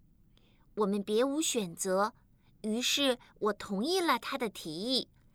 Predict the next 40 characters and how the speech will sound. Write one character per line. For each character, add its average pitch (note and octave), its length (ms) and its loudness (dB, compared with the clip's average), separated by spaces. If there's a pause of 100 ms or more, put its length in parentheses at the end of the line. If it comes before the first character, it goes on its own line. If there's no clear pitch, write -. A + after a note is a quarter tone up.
(260)
并 C4+ 160 2
给 F#3+ 140 -2
他 - 220 -2
看 F4 260 -2
了 A#3 80 -2
食 F#3+ 320 2
谱。 - 340 -4 (1000)
莉 F#4 220 8
亚 A#3+ 220 6
负 F4 220 0
责 D4+ 160 2
摆 D#4 300 0
盘， F#3 400 -4 (440)
我 F#3+ 160 0
继 C4+ 240 -2
续 G3+ 220 -2
切 C#4+ 220 -4
洋 A#3 240 0
葱， E4 340 -4 (680)
而 A3 120 4
麦 C4 260 4
克 A3+ 400 0 (200)
则 G3+ 180 0
负 A#3+ 220 -2
责 F#3+ 280 0
制 C4+ 240 0
作 B3 160 0
油 F3+ 240 0
醋 A#3+ 300 -2
汁。 E4+ 340 2 (1900)
阿 F#4+ 180 8
杰 C#4+ 180 4
老 D4+ 200 4
师 C#4+ 280 2
看 - 240 0
着 D4 80 -2
手 A#3 300 0
表 A#3+ 260 2
叫 C#4+ 280 2
道： A#3 320 6